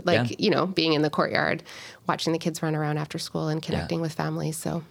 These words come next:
Speaker 2: Yeah, I mean, for those of you, uh, who are listening who don't have the context, um, so I w-, obviously work here at the church as well, but I also send, um, our son Nathan to the preschool. Now, he graduated, uh, just last week, but, um,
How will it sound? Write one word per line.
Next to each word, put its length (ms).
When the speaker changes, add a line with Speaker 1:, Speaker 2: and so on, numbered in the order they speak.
Speaker 2:
Yeah, 240
I 120
mean, 180
for 140
those 180
of 80
you, 340
uh, 140
who 80
are 80
listening 380
who 120
don't 220
have 160
the 80
context, 500
um, 140
so 300
I 180
w-, 220
obviously 320
work 220
here 160
at 100
the 80
church 320
as 80
well, 220
but 260
I 140
also 240
send, 440
um, 300
our 120
son 280
Nathan 480
to 300
the 100
preschool. 500
Now, 320
he 160
graduated, 720
uh, 160
just 200
last 200
week, 240
but, 240
um, 240